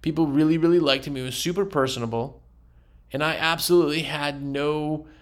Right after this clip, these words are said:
qualms with what he did. I trusted him absolutely. Maybe you have somebody that's that good.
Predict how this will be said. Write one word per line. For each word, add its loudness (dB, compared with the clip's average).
qualms 0
with -4
what -2
he -4
did. -6
I -8
trusted -6
him -6
absolutely. -6
Maybe -2
you -2
have -4
somebody -4
that's -6
that -4
good. -8